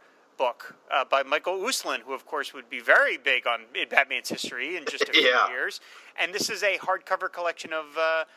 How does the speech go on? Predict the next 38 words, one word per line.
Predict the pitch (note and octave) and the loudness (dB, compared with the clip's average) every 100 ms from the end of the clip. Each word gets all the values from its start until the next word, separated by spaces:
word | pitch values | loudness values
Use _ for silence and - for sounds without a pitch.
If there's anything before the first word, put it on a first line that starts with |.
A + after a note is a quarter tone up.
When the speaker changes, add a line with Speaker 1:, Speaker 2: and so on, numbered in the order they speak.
| - _ | -20 _
Speaker 1:
D | D#3+ D#3+ | -6 -2
C's | - F3+ | -2 -4
war | D#3 F3 B3 | -4 0 0
comics. | - D3+ A#2 - - - | 0 -2 -2 -8 -12 -14
And | F#3 D#3+ | -14 -14
this | G#3+ | -14
was, | D#4 C4+ B3+ | -12 -12 -12
you | |
know, | D4 | -12
really | A#3+ A#3+ B3+ | -8 -6 -8
one | G#3 F3+ F#3+ | -6 -6 -4
of | |
the | G3 | -6
first | - - E3 F3 - - - - _ _ _ _ E3 | -10 -8 -6 -6 -8 -12 -14 -16 _ _ _ _ -6
ideas | C#3 - F3+ B3+ F#3+ E3+ | -6 -8 -6 -4 -4 -6
of, | - E3+ E3+ E3 D#3 | 0 0 0 -4 -12
uh, | - - B2+ B2 B2+ - F3+ | -12 -10 -10 -12 -16 -12 -10
of, | E3+ | -4
like, | F3 - - | -4 -6 -14
you | A3 | -8
know, | F#3 E3 | -8 -8
collecting | - D3+ B2+ A#2+ - D3+ D#3+ F3 F#3 _ _ _ _ - | -14 -6 -4 -4 -6 -8 -8 -18 -20 _ _ _ _ -4
old | D#3 E3 - | -2 -2 -2
comics | - D3 B2+ B2 F3+ - - - D3 | -2 2 2 0 -4 -4 -8 -8 -6
as | D3+ D3 | -6 -4
hardcovers, | - C#4+ C#4 F3+ B2+ A2 A#2 | 0 0 2 -2 -2 -10 -10
as | A#2+ | -6
an | B2+ A#2 | -4 -4
actual | G#2+ - D3+ D#3 | -4 -6 -10 -12
book. | - A3+ - D3+ | -4 -2 0 2
Now, | D3+ | 2
I've | G3+ | 2
never | G3+ D#3 | 2 0
had | C3+ D3 D3+ | 0 0 -2
this | - | -12
book. | - F3+ | -10 -6
I've | D3+ B2+ | -4 -4
never | C3+ C3 B2+ B2+ | -6 -4 -6 -6